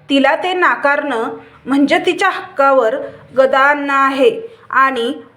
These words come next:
वहिनी माहेरी जाऊ शकत नसतील तर रियाताईलाही तिच्या सासरी पाठव, तीही माहेरी येणार नाही." सुरुवातीला सासूबाईला राग आला.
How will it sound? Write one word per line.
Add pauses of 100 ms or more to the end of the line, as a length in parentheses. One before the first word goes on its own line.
वहिनी
माहेरी
जाऊ
शकत
नसतील (340)
तर (340)
रियाताईलाही
तिच्या
सासरी
पाठव, (420)
तीही
माहेरी
येणार
नाही." (480)
सुरुवातीला (420)
सासूबाईला
राग
आला.